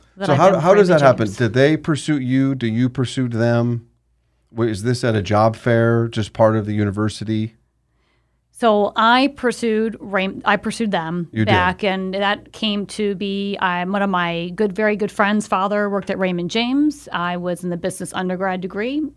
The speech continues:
Speaker 1: I couldn't tell you that I wanted to be in <laughs> financial services or still what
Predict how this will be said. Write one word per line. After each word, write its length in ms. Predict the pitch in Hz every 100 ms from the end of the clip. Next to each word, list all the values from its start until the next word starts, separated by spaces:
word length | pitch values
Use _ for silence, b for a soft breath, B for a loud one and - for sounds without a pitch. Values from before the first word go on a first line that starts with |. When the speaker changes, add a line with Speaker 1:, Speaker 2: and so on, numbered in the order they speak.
| _
Speaker 1:
I 200 | 190 185 185
couldn't 240 | - 196
tell 160 | 180 196
you 140 | 190
that 140 | 202 190
I 100 | 170
wanted 300 | 180 185 185
to 40 |
be 160 | 180 190
in 100 | 180
<laughs> 20 |
financial 580 | - 190 190 - - -
services 760 | - - 254 233 262 - 330 262
or 100 | 202
still 300 | - 214 190
what 260 | 208 262